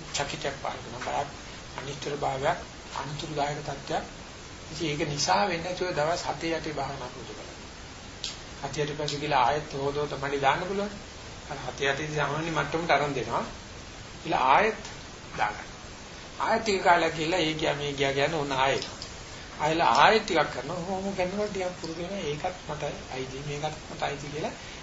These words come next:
අ, නිකන් බොහොම කලාතුරකින් කෙනෙක් අර මධ්‍යම ප්‍රතිපදා දිහාට, නැත්නම් ඒක ප්‍රකෘතියක් කරගන්න යන ගෝධනේ ප්‍රකෘතිය කරගන්න හදන්නේ අතීත අනාගත දෙක තමයි. ඒ කියන්නේ සාමාන්‍යයෙන් වතුර තිබහ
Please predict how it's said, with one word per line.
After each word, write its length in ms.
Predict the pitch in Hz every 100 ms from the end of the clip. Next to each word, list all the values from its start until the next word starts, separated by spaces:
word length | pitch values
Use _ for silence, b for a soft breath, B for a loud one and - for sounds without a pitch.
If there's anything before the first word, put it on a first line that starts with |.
| -
අ, 80 | - 156
නිකන් 340 | 156 147 135 127 113 - - -
බොහොම 220 | 156 139 135
කලාතුරකින් 580 | 139 170 208 226 214 170
කෙනෙක් 280 | 139 175 - - - - -
අර 160 | - 147 147 143
මධ්‍යම 320 | 143 156 165
ප්‍රතිපදා 480 | 151 147 151 143 139
දිහාට, 400 | 135 143 143 143 214 - - -
නැත්නම් 360 | 143 127 117 127
ඒක 220 | 147 147
ප්‍රකෘතියක් 560 | 170 160 165 170 - 160
කරගන්න 380 | 170 147 139 156
යන 120 | 139 131
ගෝධනේ 520 | 147 180 208 208 185
ප්‍රකෘතිය 440 | - 165 160 147 147
කරගන්න 300 | 143 135 135
හදන්නේ 360 | 127 127 170 262 B B B
අතීත 300 | - 151 156
අනාගත 280 | 139 131 127
දෙක 160 | 117 123
තමයි. 220 | - 98 - - - -
ඒ 140 | - 131
කියන්නේ 240 | - 175
සාමාන්‍යයෙන් 500 | - 110 113 135 160 131 120 123
වතුර 300 | 107 - 143
තිබහ 240 | 143 123